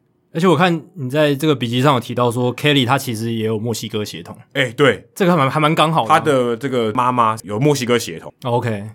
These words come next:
Speaker 2: 其实 Joe Kelly 我看不出来有墨西哥血统。
Speaker 1: 就像 Teddy Stankovic，泰迪，他是
Speaker 2: 哦，也有，对。
Speaker 1: 他，对，他要代表墨西哥去打奥运嘛，但是你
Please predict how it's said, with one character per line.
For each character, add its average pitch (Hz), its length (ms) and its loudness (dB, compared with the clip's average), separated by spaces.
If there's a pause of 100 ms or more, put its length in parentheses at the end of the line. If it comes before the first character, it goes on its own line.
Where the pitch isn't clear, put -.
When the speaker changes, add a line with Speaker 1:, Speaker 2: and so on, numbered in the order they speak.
(140)
Speaker 2:
其 180 140 -4
实 202 40 0
Joe 170 320 -6
Kelly 185 140 0
我 110 60 0
看 127 160 -2
不 120 40 -4
出 117 80 -4
来 107 100 2
有 92 40 -4
墨 101 160 -6
西 90 160 -10
哥 90 140 -8
血 76 160 -16
统。 - 120 -20 (240)
Speaker 1:
就 160 160 -4
像 139 460 2
Teddy 147 260 0
Stankovic， 123 680 -2
泰 151 180 0
迪， 98 280 -12 (280)
他 170 200 0
是 127 80 2
Speaker 2:
哦， 127 80 4
也 127 160 4
有， 117 180 2
对。 123 260 4
Speaker 1:
他， 202 80 6
对， 185 80 6
他 185 120 8
要 226 100 10
代 233 160 8
表 143 260 6
墨 180 160 2
西 175 120 -2
哥 180 120 4
去 170 80 2
打 135 140 4
奥 151 220 4
运 151 120 2
嘛， 117 300 -4
但 214 180 2
是 214 220 4 (220)
你 143 200 -6